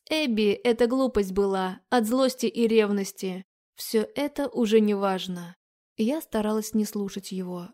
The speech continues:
Наши прогулки, наши разговоры, поцелуи и та ночь. Это всё не важно. Это прошлое, которое мне нужно забыть и двигаться дальше.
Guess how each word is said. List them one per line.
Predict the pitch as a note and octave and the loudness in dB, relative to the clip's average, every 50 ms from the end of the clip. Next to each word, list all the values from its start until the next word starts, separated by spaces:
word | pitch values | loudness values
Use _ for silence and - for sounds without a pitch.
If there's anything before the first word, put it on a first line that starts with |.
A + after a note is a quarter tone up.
| _ _ | _ _
Наши | - A#3+ C#4 C#4+ - - | -2 -2 0 0 -2 -6
прогулки, | A3 - G#3 G3+ G3 F#3 G3 G#3+ A3+ A#3+ A3+ - - A3 | -6 -4 -4 -4 -2 -2 -2 -2 -2 -4 -6 -6 -4 -2
наши | G#3+ G#3 G#3+ A3 G#3+ - G#3+ | 0 0 0 -2 -4 -2 -2
разговоры, | G#3 G#3 G3 G3 G#3 G3+ F#3+ G3 G#3 A3+ A#3 A#3 A3+ G#3+ | -2 -2 -2 -2 -2 -2 0 0 -2 -2 -2 -4 -6 -6
поцелуи | - - G#3 - - - G#3 G3+ G3+ G#3 A#3 B3 B3 B3 A#3+ | -6 -6 -6 -6 -4 -4 -4 -2 -2 -2 -2 -2 -2 -4 -6
и | A#3+ - A3+ | -6 -6 -8
та | A3+ - B3 B3+ | -6 -4 -2 0
ночь. | B3+ B3+ B3+ B3 G#3+ F#3+ F3+ - - - - _ _ _ _ _ | 2 2 2 2 0 -2 -6 -10 -14 -18 -18 _ _ _ _ _
Это | - D4 B3 - G#3 | -8 -8 -6 -6 -8
всё | F#3+ - - - A#3+ A#3 | -10 -10 -6 -4 -2 0
не | G#3+ G3+ | 0 0
важно. | G3 F#3 G#3 G#3+ G#3+ G#3 F#3+ F#3 F3+ F3 F3 F3+ - _ _ _ _ _ _ C4 | -2 -2 -4 -4 -4 -4 -6 -6 -8 -8 -10 -14 -18 _ _ _ _ _ _ -2
Это | B3+ B3+ A#3 | -2 0 -2
прошлое, | A3 - - B3 B3+ B3 A3+ - - - G3+ G3 F#3+ | -6 -4 -2 0 0 0 0 -2 -6 -6 -6 -6 -4
которое | F#3+ - G3+ G3+ - G#3+ G#3+ G#3 | -4 -6 -6 -4 -2 -2 0 2
мне | G#3 G#3 G#3+ G#3+ | 2 4 4 4
нужно | G#3+ G#3+ G#3 G3 G3+ G#3 | 4 4 2 2 0 -2
забыть | F#3+ G3+ G#3 G#3 G3+ B3 A#3+ - - - | 0 -2 -2 -2 -2 -4 -4 -6 -8 -10
и | - G#3+ | -6 -4
двигаться | G#3+ A3+ A#3+ A3 - G3 - - G3 | -4 -2 -4 -4 -4 -8 -8 -6 -8
дальше. | F#3 F#3 G3+ G3 G3 F#3+ - - - - G3+ | -6 -4 -4 -6 -6 -8 -10 -12 -12 -14 -16